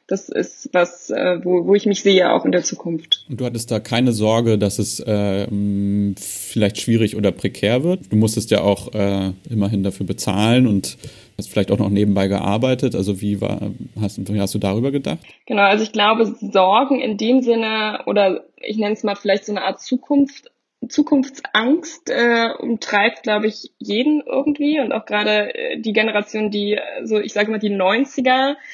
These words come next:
Speaker 1: äh, Kinder, die da heranwachsen, ähm, haben, glaube ich, ganz andere Zukunftsängste, mit denen sie konfrontiert werden,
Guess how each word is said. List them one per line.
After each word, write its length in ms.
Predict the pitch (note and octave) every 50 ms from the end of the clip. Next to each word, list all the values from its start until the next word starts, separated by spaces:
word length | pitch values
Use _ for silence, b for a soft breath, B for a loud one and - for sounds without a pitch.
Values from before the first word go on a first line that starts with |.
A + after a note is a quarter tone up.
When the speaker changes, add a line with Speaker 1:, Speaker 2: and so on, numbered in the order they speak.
| B B B
Speaker 1:
äh, 180 | - A#3+ B3
Kinder, 340 | A#3+ - - C#4+ D4 D4 C4
die 100 | A#3+ A#3+
da 100 | A3+ A3+
heranwachsen, 1080 | B3 A#3 A#3 A#3 G#3 G3+ A#3 C4 B3+ - G#3+ A3 A#3 - - _ B3+ A#3+ A#3 A3+ A#3 - -
ähm, 400 | - G#3 G#3 G#3 G#3 G3+ G#3+ G#3
haben, 160 | G#3 G3+ G#3+ G#3+
glaube 240 | G#3+ G#3+ G3+ G3+ G#3+
ich, 60 | G#3+ - _
ganz 220 | - G#3 G3+ G#3 -
andere 340 | - - G#3+ A3+ G#3+ A#3 G#3+
Zukunftsängste, 1000 | - - A#3 - - A#3 A3 G#3+ - _ - - - G#3+ A3 G#3+ - - A3+ G#3+
mit 160 | G#3 G3 G3+
denen 100 | G#3+ G3+
sie 80 | G#3+
konfrontiert 680 | G#3 - A3 G#3 - - G#3 G#3 - - A3+ G#3+ A3 A3
werden, 320 | G3+ G3 G3+ G3+ G3+ G3+